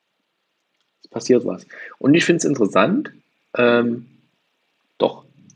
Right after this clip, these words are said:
Übersicht der Infektionen und Todesfälle in Baden-Württemberg kam jetzt um neunzehn Uhr einundvierzig raus, war neunzehn Uhr siebenundvierzig, also das passt.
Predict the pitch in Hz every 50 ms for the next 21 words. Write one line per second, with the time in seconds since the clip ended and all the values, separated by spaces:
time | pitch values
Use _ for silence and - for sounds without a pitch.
0 | _ _ - - - _ _ - 165 165 165 165 156 - - - 139 139 139 131
1 | 131 - - 131 131 127 117 - - 131 123 117 113 - - 110 113 110 107 104
2 | 104 - 90 175 - - - 120 - 185 180 175 175 175 190 208 208 - - _
3 | _ _ _ _ _ _ _ _ _ _ _ _ _ _ _ _ _ - - 101
4 | 101 110 113 123 135 - - - - - - 123 131 135 123 107 113 127 139 135
5 | - - - - - - - 117 113 104 104 - - 151 143 - - 92 - -
6 | - - - _ _ _ _ _ _ _ _ _ _ - - 117 131 131 - 110
7 | 107 110 - - - - - - - - - - - - - - - - - -
8 | - - - - - - - 50 - - - - _ - - - - -